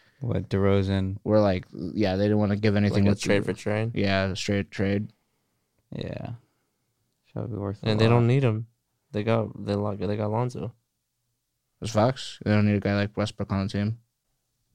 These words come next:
Speaker 1: Yeah.
Speaker 2: Yeah, the market for homeboy is just, I don't, I don't know.
Speaker 1: It's
Speaker 2: Yeah.
Speaker 1: sad, man.
Speaker 3: Maybe it's a different time, though, before he went to the Bulls and all that, before they got Lonzo, but,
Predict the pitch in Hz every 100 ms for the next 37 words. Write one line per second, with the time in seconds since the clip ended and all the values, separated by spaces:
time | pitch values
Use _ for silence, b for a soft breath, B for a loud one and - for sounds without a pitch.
0 | _ - 98 95 - 110 _ _ _ _
1 | - 110 123 151 160 127 127 135 120 120
2 | 107 107 107 110 110 113 117 147 147 -
3 | _ - 175 143 120 175 156 120 107 107
4 | 110 110 98 B B B B B B B
5 | B B B B 117 127 123 117 127 117
6 | 117 117 120 113 110 110 - 113 107 117
7 | 110 110 113 110 107 107 110 110 110 107
8 | 107 107 107 107 107 107 - 107 107 107
9 | 107 107 107 107 110 107 - 90 80